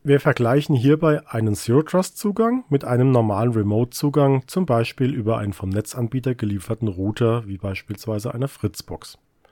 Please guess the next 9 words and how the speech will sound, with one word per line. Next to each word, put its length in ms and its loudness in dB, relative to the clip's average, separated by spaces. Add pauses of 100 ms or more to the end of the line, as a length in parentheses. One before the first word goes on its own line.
(480)
Als 200 -2
Analogie 680 6
zum 280 -2 (120)
Verständlichmachen 1000 -2 (300)
möchte 260 0
ich 180 -2
ein 120 -2
Gefängnis 680 -2
wählen. 380 -12